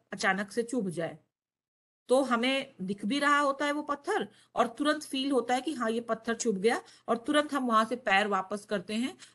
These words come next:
और उस पत्थर के लिए क्या करते हैं, उसको निकालने का कोई भी प्रोविजन करते हैं। कहने का मतलब ये है कि जितनी भी लर्निंग है,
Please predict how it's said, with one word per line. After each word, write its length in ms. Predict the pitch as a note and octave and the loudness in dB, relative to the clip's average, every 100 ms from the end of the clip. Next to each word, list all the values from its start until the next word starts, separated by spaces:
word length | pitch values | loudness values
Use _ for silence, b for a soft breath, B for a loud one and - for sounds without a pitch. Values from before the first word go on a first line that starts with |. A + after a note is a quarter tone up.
| - | 4
और 160 | A3 | 4
उस 180 | B3+ A3+ G#3+ | 4 0 -4
पत्थर 260 | G#3 G#3+ | -2 0
के 120 | G3+ | 2
लिए 100 | G3+ | 2
क्या 140 | G#3+ F#3+ | 2 0
करते 280 | G3 F#3+ C#4 | 0 0 -2
हैं, 60 | |
उसको 120 | D#4 | -2
निकालने 460 | C4+ A#3 G3 F3+ F3+ | -4 0 2 2 0
का 80 | F#3 | -4
कोई 200 | - E3 | -6 -6
भी 120 | G3+ | -4
प्रोविजन 460 | A3 F#3+ E3 F#3+ B3 | -2 -2 -2 -6 -4
करते 320 | G3 - - | -4 -4 -8
हैं। 260 | F#3+ - _ _ _ _ _ _ _ _ _ _ _ _ _ - | -10 -14 _ _ _ _ _ _ _ _ _ _ _ _ _ 2
कहने 280 | C#4+ C#4+ F#4 | 2 4 2
का 140 | G4+ | 2
मतलब 360 | G4 F#4+ D4+ C#4 | 2 0 0 2
ये 220 | G#3+ A3 | 4 6
है 340 | G#3 G3+ C4 b b b _ | 6 2 0 b b b _
कि 340 | F4 F#4 - - | 6 6 6 -2
जितनी 460 | B3+ B3 D#4+ F#4 G4 | -4 -2 -2 2 4
भी 220 | E4 F4 | 6 6
लर्निंग 520 | C#4+ A3 G3 A#3+ B3+ | 6 4 4 0 -2
है, 420 | G#3 F#3 D#3 - | -2 -2 -4 -8